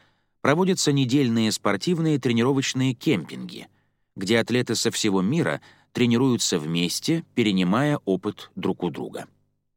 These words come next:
Там я впервые ощутил себя членом одной мировой семьи команды мастеров дзюдо. Опыт создания спортивных команд — оказался для меня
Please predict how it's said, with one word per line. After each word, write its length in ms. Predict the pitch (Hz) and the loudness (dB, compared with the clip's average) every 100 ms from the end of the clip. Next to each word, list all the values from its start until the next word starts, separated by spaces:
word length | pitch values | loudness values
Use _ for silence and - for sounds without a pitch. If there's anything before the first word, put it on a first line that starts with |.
| _ _ _ _ _ _ _ _ | _ _ _ _ _ _ _ _
Там 260 | 107 143 117 | -2 0 2
я 160 | 92 | 0
впервые 580 | 90 - 92 87 143 104 | -2 -2 0 2 2 2
ощутил 400 | 87 - 95 147 | 0 -2 0 0
себя 320 | - 113 123 | 0 0 0
членом 460 | - 117 135 127 117 | 0 0 0 0 0
одной 420 | 104 90 98 135 | -2 0 0 2
мировой 480 | 131 101 95 98 156 | 2 2 2 2 0
семьи 440 | 131 110 104 113 | 0 -2 -2 -2
команды 580 | 104 76 76 117 147 139 | -2 -4 0 0 0 0
мастеров 600 | 131 113 - 73 78 - - | -2 -4 -6 -4 -4 -6 -14
дзюдо. 480 | 85 - 69 60 - - _ _ _ _ _ _ _ _ _ _ _ _ | -10 -8 -8 -10 -14 -16 _ _ _ _ _ _ _ _ _ _ _ _
Опыт 380 | 143 127 123 - | -2 0 -4 -4
создания 640 | - 123 107 117 110 107 | -2 0 2 0 2 0
спортивных 680 | 98 - 101 - 101 95 - | 0 -2 -2 0 0 0 -2
команд — 540 | 90 85 131 101 - _ _ _ _ | -2 0 0 -2 -6 _ _ _ _
оказался 560 | 104 127 127 190 180 131 | -2 0 2 0 2 0
для 160 | 113 | 2
меня 440 | 110 107 127 143 | 2 2 2 0